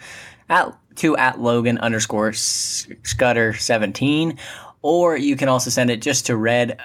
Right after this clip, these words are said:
V Orange on Twitter. You can send that to us, and then we can, you know, talk about your kind of user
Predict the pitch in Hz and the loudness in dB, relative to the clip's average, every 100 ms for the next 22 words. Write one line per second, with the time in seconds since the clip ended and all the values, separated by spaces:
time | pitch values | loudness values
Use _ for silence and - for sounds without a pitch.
0 | - 113 123 127 - 120 123 127 123 110 | -14 -2 2 2 2 0 2 2 0 0
1 | 107 - 127 131 123 110 98 110 110 110 | -2 0 0 2 0 -2 0 0 0 -2
2 | 120 120 113 113 107 104 104 107 104 107 | 0 2 2 0 0 -2 -2 -4 -4 -2
3 | 107 104 104 101 107 104 104 101 101 101 | 0 0 -2 -4 -2 0 -2 0 0 0
4 | 101 98 - 107 110 113 110 - - 104 | 0 0 -2 -2 2 2 0 -6 -4 0
5 | 101 92 104 120 113 127 117 | 0 -2 0 0 2 2 0